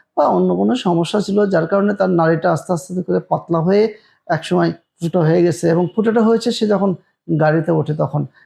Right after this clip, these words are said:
গাড়িতে ওঠার পরে পেট ফোটা, আহ, পরে তার ব্যথা হয়েছে, ব্যথা হওয়ার পর সে পানি খেতে চেয়েছে, পানি খাওয়ার পরে তার কিন্তু ব্যথা বেড়ে গেছে। কারণ যখনই পানি খেয়েছে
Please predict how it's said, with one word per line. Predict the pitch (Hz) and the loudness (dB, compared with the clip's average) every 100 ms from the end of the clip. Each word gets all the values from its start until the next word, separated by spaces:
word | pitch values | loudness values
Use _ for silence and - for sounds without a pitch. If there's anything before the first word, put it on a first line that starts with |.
| _ | _
গাড়িতে | 160 175 180 | -2 0 0
ওঠার | 165 202 | 0 0
পরে | 202 208 226 214 - _ _ _ - | 2 2 0 -2 -14 _ _ _ -2
পেট | 175 - | -2 -2
ফোটা, | 175 190 190 185 - _ - | 0 2 0 -2 -10 _ -4
আহ, | 165 170 | -2 0
পরে | 185 175 | 0 0
তার | 190 | 0
ব্যথা | 185 175 202 | 0 0 2
হয়েছে, | 180 180 180 185 | 2 0 0 0
ব্যথা | 160 147 | 0 0
হওয়ার | 170 180 | 0 0
পর | 180 175 | -2 -4
সে | - 185 185 _ _ _ - | -2 -4 -4 _ _ _ -6
পানি | 160 160 185 | 0 2 0
খেতে | 196 202 190 | 0 -2 -2
চেয়েছে, | 185 165 - 180 202 _ _ _ | 0 -2 -2 -2 -4 _ _ _
পানি | 156 180 196 | -2 0 0
খাওয়ার | - 180 190 | 0 0 0
পরে | 185 208 226 | 0 0 2
তার | 220 165 | 0 0
কিন্তু | 185 180 | 0 0
ব্যথা | 165 156 | 0 0
বেড়ে | 160 156 147 | 0 0 0
গেছে। | 143 139 147 - _ _ | 0 -2 -8 -10 _ _
কারণ | 170 165 | -2 0
যখনই | 156 165 214 254 | 0 2 2 2
পানি | 233 208 208 | 2 0 2
খেয়েছে | 220 208 208 | 0 0 0